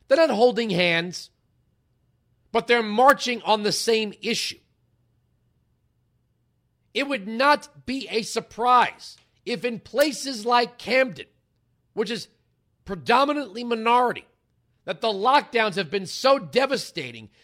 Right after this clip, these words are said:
that people either stayed home or maybe they crossed party lines to vote for Ciattarelli just because they're angry at the lockdowns. So look,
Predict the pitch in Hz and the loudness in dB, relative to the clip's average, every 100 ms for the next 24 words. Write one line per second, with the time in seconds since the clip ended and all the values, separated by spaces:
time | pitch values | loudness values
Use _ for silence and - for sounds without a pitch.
0 | _ 185 180 247 240 233 165 214 185 - | _ -8 -6 -6 -2 -4 -4 -6 -6 -6
1 | - 208 180 127 - 185 233 294 349 - | -4 -2 -2 -4 -4 2 4 2 -4 -20
2 | _ _ _ _ _ - 220 214 208 269 | _ _ _ _ _ -6 -4 -2 -2 0
3 | 294 285 262 254 - 233 233 - - 226 | 0 -2 -2 -4 -4 0 0 -2 -4 -2
4 | 226 214 202 208 202 190 - _ - 160 | -2 -2 -4 -2 -2 -6 -12 _ -10 -10
5 | 117 110 233 220 - 196 - 190 175 170 | -6 4 6 6 2 -8 -6 -4 -2 0
6 | 165 135 _ _ - 247 214 - 220 - | -2 -4 _ _ -4 -2 -2 -6 -12 -2
7 | 208 139 170 - - 226 254 233 147 135 | -2 0 -6 -8 -4 -2 -2 -4 -8 -8
8 | 113 _ - 202 208 202 185 170 165 - | -10 _ -2 0 2 0 2 2 2 -4
9 | 113 - _ - _ _ _ _ _ _ | -16 -18 _ -20 _ _ _ _ _ _
10 | _ _ _ _ _ _ _ _ _ _ | _ _ _ _ _ _ _ _ _ _
11 | _ _ _ _ _ _ _ - 285 320 | _ _ _ _ _ _ _ -4 0 0
12 | 311 - | 0 -4